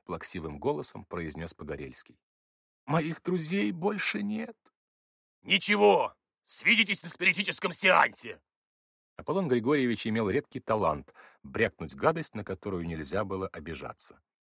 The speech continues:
Speaker 1: Погорельский, как ни старался, не смог найти в себе сил обидеться на этого цветущего гиганта,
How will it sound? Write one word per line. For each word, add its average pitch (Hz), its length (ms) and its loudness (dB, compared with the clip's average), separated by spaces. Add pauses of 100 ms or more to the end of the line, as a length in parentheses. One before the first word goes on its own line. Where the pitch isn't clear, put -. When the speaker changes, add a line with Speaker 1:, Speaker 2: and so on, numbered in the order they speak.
(340)
Speaker 1:
Погорельский, 123 600 2
как 120 220 0
ни 92 60 -2
старался, 120 680 0
не 95 160 -4
смог 101 420 -2
найти 107 320 -4
в - 60 -8
себе 80 280 -8
сил 151 340 -4
обидеться 101 520 -4
на 87 120 -2
этого 85 440 -6
цветущего - 600 -10
гиганта, 120 580 -2